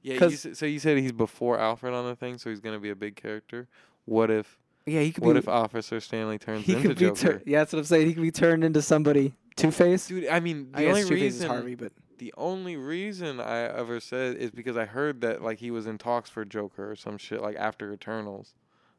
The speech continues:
Speaker 1: Um,
Speaker 2: I
Speaker 1: or
Speaker 2: mean,
Speaker 1: he
Speaker 2: there's
Speaker 1: w-, he mentioned something about it to where it was like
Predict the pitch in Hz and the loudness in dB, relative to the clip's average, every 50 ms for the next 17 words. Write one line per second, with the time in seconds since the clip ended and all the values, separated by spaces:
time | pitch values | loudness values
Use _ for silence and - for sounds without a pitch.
0 | _ - 113 113 110 107 104 101 101 101 _ _ _ - - 151 147 143 139 131 | _ -12 -10 -8 -8 -8 -8 -10 -12 -16 _ _ _ -8 -6 -4 -2 -2 -2 -2
1 | 127 - - _ _ _ - 131 123 117 120 120 117 - - 110 104 - - 110 | -4 -8 -10 _ _ _ -8 -6 -4 -4 -4 -4 -6 -8 -10 -14 -12 -12 -12 -12
2 | 104 101 104 101 98 101 101 101 101 101 104 - - 110 110 110 107 107 104 - | -10 -10 -12 -12 -8 -6 -6 -6 -6 -8 -10 -10 -10 -8 -6 -6 -6 -8 -10 -10
3 | 104 101 98 - | -8 -10 -10 -10